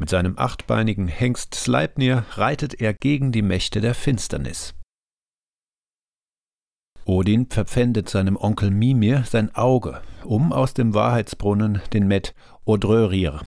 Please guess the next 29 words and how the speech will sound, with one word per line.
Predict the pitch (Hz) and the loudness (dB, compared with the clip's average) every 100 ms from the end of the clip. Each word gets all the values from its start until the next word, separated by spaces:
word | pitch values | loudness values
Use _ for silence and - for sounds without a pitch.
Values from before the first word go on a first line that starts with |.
| _ | _
trinken | - 90 78 - | -2 -2 -2 -6
zu | - | -8
dürfen. | 71 73 - - - - _ _ _ _ _ _ - | -4 -4 -4 -10 -14 -20 _ _ _ _ _ _ -2
Seinen | 123 117 107 | 0 2 2
Reichtum | 92 127 - 165 | 0 0 -2 -2
verdankt | 175 156 123 139 - | -2 -2 0 -2 0
er | 131 | -2
seinem | 117 107 107 | 2 2 0
goldenen | 104 87 92 120 | 0 0 0 0
Ring | 139 160 | 0 -2
Draupnir, | - 95 98 - 82 64 - - | 0 0 2 0 -2 -4 -10 -14
von | - 76 76 | -10 -6 -2
dem | 82 - | -2 0
alle | 90 110 | 0 2
neun | 107 90 110 - | 2 2 2 0
Tage | 90 85 104 120 - | 0 2 0 -2 -4
acht | 135 - 107 | -6 -6 -4
weitere | 101 143 113 90 | -2 0 0 0
Ringe | 87 85 95 | 0 0 -2
tropfen. | - 113 - - - - - - - - - - - - - | -2 -4 -4 -8 -8 -10 -14 -20 -20 -20 -20 -20 -20 -18 -2
Im | 123 | 0
Kampf | - 165 214 - 101 | 2 0 -2 -4 -2
verlässt | 131 120 127 - | 0 2 0 0
er | 131 | -2
sich | 123 113 - | 0 -2 -2
auf | 104 | -2
den | 117 104 | -2 -2
Speer | - 107 107 101 | -2 2 2 0
Gungnir, | - 127 107 90 90 85 76 | 0 2 2 2 2 2 0